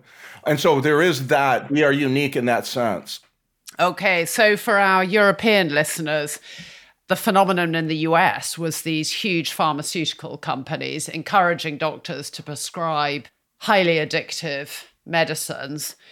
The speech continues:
Speaker 2: And there was a family, the Sackler family, that was making millions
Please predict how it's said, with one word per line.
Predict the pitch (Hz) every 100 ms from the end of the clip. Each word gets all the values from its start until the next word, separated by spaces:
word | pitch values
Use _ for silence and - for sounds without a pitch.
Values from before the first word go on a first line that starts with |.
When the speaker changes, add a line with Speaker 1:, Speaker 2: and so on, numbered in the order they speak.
| _ -
Speaker 2:
And | 170
there | 170
was | 170
a | 180
family, | - 196 175 156 139
the | 139
Sackler | - 208 170 - 127 131
family, | 156 123 139 123 123 147 _ -
that | 147 147
was | 156 143
making | 170 160 160 143 170
millions | 208 175 131 131 135 135